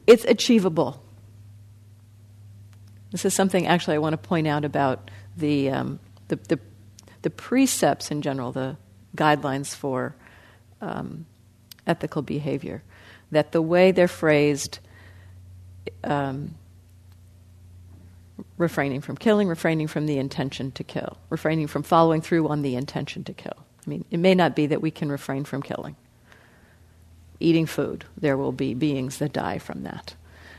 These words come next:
Um, I mean, like, even vegetables, <laughs> you know. We, we cook a,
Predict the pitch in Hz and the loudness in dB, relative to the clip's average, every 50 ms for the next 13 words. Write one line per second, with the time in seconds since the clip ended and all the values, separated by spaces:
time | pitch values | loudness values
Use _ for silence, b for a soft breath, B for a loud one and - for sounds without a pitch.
0 | B B B B B - 175 - - - - 147 156 - 151 151 135 139 139 - | B B B B B -8 -6 -6 -6 -6 -8 -8 -8 -6 -6 -6 -6 -8 -8 -8
1 | 147 135 147 147 143 147 139 139 131 - - - - - - - - - - - | -6 -4 -2 -4 -4 -4 -4 -8 -10 -6 -4 -2 -2 -2 -4 -8 -10 -10 -8 -8
2 | - - - - - - - - 196 - - - - 196 - - - - - - | -8 -6 -6 -6 -6 -4 -4 -4 -4 -2 -4 -4 -4 -4 -4 -6 -8 -16 -18 -20
3 | - - - - 185 B B B B B B B B 160 120 - - - 170 - | -20 -20 -18 -18 -18 B B B B B B B B -6 -6 -6 -8 -10 -10 -6
4 | - - 190 - - 139 | -4 -4 -4 -4 -4 -8